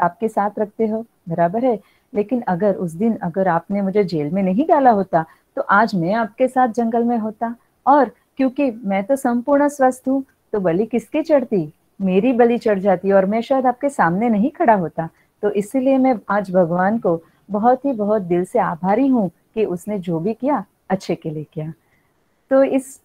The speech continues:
कहानी के माध्यम से आपको मालूम पड़ गया कि जीवन में कुछ भी, कोई भी परिस्थिति गलत हो, सही हो, अच्छी हो, बुरी हो, आपको हमेशा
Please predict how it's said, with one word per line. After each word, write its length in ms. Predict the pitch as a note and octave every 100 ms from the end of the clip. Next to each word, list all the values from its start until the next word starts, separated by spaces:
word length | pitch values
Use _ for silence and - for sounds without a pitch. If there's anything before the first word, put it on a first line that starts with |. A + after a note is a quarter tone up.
| _ _
कहानी 320 | - A3 A#3+ C4+
के 120 | D#4+
माध्यम 440 | C#4 B3 C4 C4+
से 120 | C4
आपको 220 | B3 A#3+ C4
मालूम 340 | E3+ F#3 A3
पड़ 220 | G#3 F#3
गया 320 | G3 F3+ D3+ - _ _ _
कि 120 | C4 B3
जीवन 400 | A#3 A3 A#3 C4+
में 260 | B3 F3 - _ _ _ -
कुछ 220 | C4+ C4
भी, 280 | A#3 D4 A#3+
कोई 300 | - G#3+ G#3+
भी 140 | C4
परिस्थिति 580 | A#3+ A3+ G#3+ A#3 A3 G#3
गलत 360 | F3+ F3 G3+ G3
हो, 140 | G#3
सही 460 | G#3 - F3+ E3+ G3+
हो, 160 | G3 G#3
अच्छी 380 | F3 - A#3+
हो, 120 | A3 G3
बुरी 300 | F3+ G3 A#3
हो, 180 | A3 -
आपको 300 | F3+ - A#3+
हमेशा 600 | F#3 F#3 G3 G#3 C#4